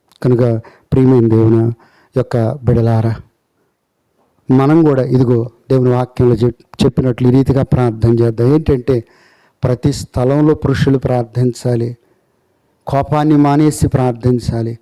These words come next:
సంశయాన్ని వదిలేసి ప్రార్థించాలి, పవిత్రమైన చేతులెత్తి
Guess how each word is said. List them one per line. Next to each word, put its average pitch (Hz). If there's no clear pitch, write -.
సంశయాన్ని 151
వదిలేసి 143
ప్రార్థించాలి, 117
పవిత్రమైన 139
చేతులెత్తి 127